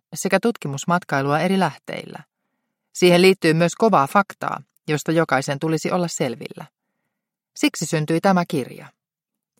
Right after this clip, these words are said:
Halusin taustoittaa maailman menoa ja rohkaista pohtimaan. Kenties kirja kannustaa miettimään omia sijoitusmotiivejasi, ovat ne sitten maailman pelastaminen, hyvät tuotot tai vaikkapa motkottavan omatunnon vaimentaminen.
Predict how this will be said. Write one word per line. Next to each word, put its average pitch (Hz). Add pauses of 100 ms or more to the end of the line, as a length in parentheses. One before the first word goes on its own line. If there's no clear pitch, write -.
(140)
Halusin 214
taustoittaa 185
maailman 170
menoa 160
ja 190
rohkaista 208 (100)
pohtimaan. - (920)
Kenties 196
kirja 226
kannustaa 185
miettimään 165
omia 185
sijoitusmotiivejasi, 143 (340)
ovat 151
ne 147
sitten 165
maailman 180
pelastaminen, 165 (360)
hyvät 240
tuotot 185 (180)
tai 214
vaikkapa 202
motkottavan 151
omatunnon 151
vaimentaminen. -